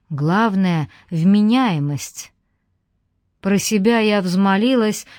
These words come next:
чтобы девушка задала следующий вопрос. "Ну а что, если перебрали оба?"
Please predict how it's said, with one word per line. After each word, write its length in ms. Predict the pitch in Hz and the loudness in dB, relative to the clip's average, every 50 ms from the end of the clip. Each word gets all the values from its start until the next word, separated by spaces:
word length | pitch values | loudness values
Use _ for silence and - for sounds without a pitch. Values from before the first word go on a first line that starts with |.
| - - | -14 -12
чтобы 340 | - - - 202 180 196 | -10 -6 -6 -2 -2 -2
девушка 540 | 180 165 240 254 226 220 - - - 202 185 | 0 0 0 0 0 0 -2 -4 -4 -4 -4
задала 480 | 151 170 165 160 165 165 170 190 190 170 | -4 -4 -4 -2 0 0 0 0 0 -2
следующий 760 | - - - 170 180 196 175 151 151 151 139 - - 160 151 | -4 -4 -4 -2 -2 -2 -2 -2 -4 -4 -4 -6 -6 -6 -4
вопрос. 600 | 147 160 165 165 - 175 156 139 - - - - _ _ _ _ _ _ _ _ _ _ _ _ _ _ _ _ _ _ | -4 -4 -6 -4 -4 -4 -4 -4 -6 -10 -16 -20 _ _ _ _ _ _ _ _ _ _ _ _ _ _ _ _ _ _
"Ну 260 | 160 156 165 170 165 165 | 0 0 2 2 2 0
а 60 | 156 | 0
что, 460 | - - - - 180 190 226 254 240 - _ _ _ _ _ _ _ | -2 -4 -4 -2 0 0 0 0 -2 -4 _ _ _ _ _ _ _
если 540 | - 170 165 170 180 196 202 - - 247 240 | -4 -2 0 2 2 0 0 -2 0 -2 -2
перебрали 720 | 240 - 233 196 202 180 160 175 175 180 180 180 185 190 - | 0 0 0 0 0 0 0 0 0 0 0 0 -2 -2 -4
оба?" 520 | - 269 262 240 143 143 151 143 135 107 | -4 -2 -2 -2 -2 -2 -4 -4 -4 -8